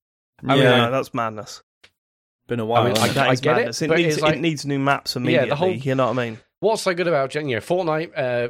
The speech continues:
Speaker 1: you know, kind of seasons or Rocket League seasons or any of those games, it's like it keeps you, you know, playing because you wanna get to the end of the battle pass and new ones coming, and it, there's, like, a nice, like, rhythm of new content, unlocking stuff, excited for, you know, excited to play the current one, excited to see what's coming next.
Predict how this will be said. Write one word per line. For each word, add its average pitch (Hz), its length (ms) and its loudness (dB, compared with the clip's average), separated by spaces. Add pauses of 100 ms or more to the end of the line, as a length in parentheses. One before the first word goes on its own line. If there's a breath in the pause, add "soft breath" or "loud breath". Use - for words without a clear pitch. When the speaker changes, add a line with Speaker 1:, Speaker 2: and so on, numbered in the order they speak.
Speaker 1:
you 127 140 -4
know, 117 80 -6
kind 117 180 -2
of 101 80 -6
seasons 151 560 -2
or 101 100 0
Rocket 180 260 -2
League 151 180 -6
seasons 147 400 -4
or 131 80 2
any 156 100 0
of 139 160 -4 (140)
those 131 240 0
games, 117 320 -4
it's 104 80 -10
like 117 180 0
it 123 140 -8
keeps 151 380 -4
you, 131 80 0
you 123 180 -2
know, 107 120 0
playing 123 600 -2
because 110 260 -4
you 107 60 -4
wanna 110 160 -2
get 104 140 -4
to - 60 -14
the 110 60 -2
end 104 100 -2
of 101 80 -2
the 113 80 0
battle 151 140 -2
pass 123 380 -2
and 113 120 -10
new 135 140 0
ones 139 160 -2
coming, 123 460 -4
and 120 100 -6
it, 123 100 -10
there's, 123 220 -2
like, 127 140 -2
a 135 40 -2
nice, 131 360 -2
like, 120 180 0
rhythm 110 460 -4
of 107 260 -4 (420 loud breath)
new 147 200 0
content, 120 500 -2
unlocking 127 460 -2
stuff, 113 380 -2
excited 120 380 -4
for, - 140 -14
you 139 60 -2
know, 113 180 -2
excited 135 380 -2
to - 80 -16
play 120 160 -2
the - 80 -10
current 143 240 0
one, 131 320 -4 (180)
excited 127 300 -4
to - 60 -12
see 123 120 0
what's 120 160 -4
coming 117 240 -2
next. - 400 -6